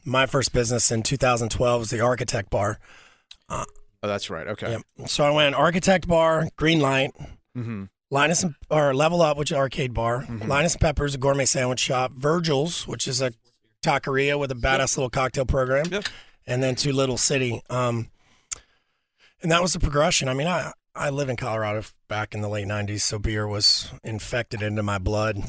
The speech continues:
Speaker 1: some decades ago, so it would only seem natural to, to
Speaker 2: So the
Speaker 1: brew.
Speaker 2: differences between, uh, running a brewery right now,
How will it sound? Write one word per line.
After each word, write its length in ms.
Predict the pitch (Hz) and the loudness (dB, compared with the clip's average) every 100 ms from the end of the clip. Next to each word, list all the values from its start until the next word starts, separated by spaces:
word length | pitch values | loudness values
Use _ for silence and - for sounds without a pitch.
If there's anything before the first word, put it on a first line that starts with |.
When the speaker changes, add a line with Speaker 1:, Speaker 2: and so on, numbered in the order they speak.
| - - - | -10 -16 -8
Speaker 1:
some 400 | - - 113 107 - | -4 -2 -2 -4 -6
decades 420 | - 120 - 107 107 | -2 -2 -2 -4 -4
ago, 320 | 107 107 110 | -4 -2 -2
so 320 | 107 120 110 | -4 -4 -4
it 100 | 110 | -2
would 120 | 117 | -4
only 200 | 110 117 | -4 -4
seem 200 | 107 110 | -4 -4
natural 480 | 101 104 110 101 98 104 | -4 -4 -4 -4 -6 -6
to, 280 | - 101 101 - - - - | -8 -6 -6 -10 -20 -20 -8
to 80 | |
Speaker 2:
So 80 | - | 0
the 80 | 139 | 2
Speaker 1:
brew. 40 | 135 | 2
Speaker 2:
differences 360 | 156 151 151 | 0 0 0
between, 520 | 127 - 143 135 127 123 | 0 0 0 2 2 2
uh, 280 | 120 123 120 | 2 2 0
running 280 | 120 127 | 0 -2
a 60 | 117 | -2
brewery 480 | 98 117 123 127 123 | -2 0 0 0 0
right 180 | 120 120 | 0 -2
now, 340 | 123 120 120 | -2 -2 -4